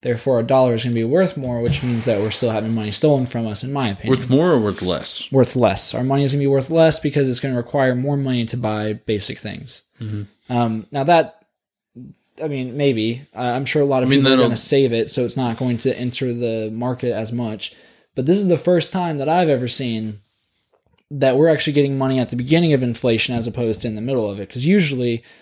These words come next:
Speaker 1: the bankers and then the big corporations that the government is deciding is the winners, um, usually they get the money first, so they get to take advantage of this free money, um, and then we get the money later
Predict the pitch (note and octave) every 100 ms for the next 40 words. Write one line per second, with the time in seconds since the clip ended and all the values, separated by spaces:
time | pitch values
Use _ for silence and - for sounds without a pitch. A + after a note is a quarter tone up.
0 | _ - A#2 D3 D3 C#3+ C3+ C3 - -
1 | - - B2+ B2 B2 A#2+ A#2+ A#2+ D#3 C#3
2 | - C#3 C3 C#3 B2 C3+ B2 B2+ B2 C3
3 | B2 C3 A#2+ A2 A#2+ C3 A#2 A#2+ A2 A2+
4 | A#2+ E3+ C3 B2+ B2+ - - - - -
5 | - B2+ A#2+ A#2 A2+ - C3 C#3+ C#3 C3
6 | C3+ D3+ D3+ C3 B2+ A#2+ A2+ - A2+ A2
7 | - - _ _ - C3 A#2 C3 C#3+ C3+
8 | - C#3+ A#2+ - B2 A#2+ C#3 E3 D#3 C3
9 | C3 B2+ B2 A#2+ A#2 _ _ _ A#2+ -
10 | - G#3 F#3 C3 A#2 A#2+ A2+ _ _ _
11 | _ _ _ _ B2+ B2 A#2 A2 G#2+ -
12 | _ _ _ _ _ - C3 B2+ B2 B2
13 | A2+ B2+ D#3+ D#3 C3 C3+ C3+ C3+ B2+ B2
14 | B2 C#3+ C#3 A2 G#2+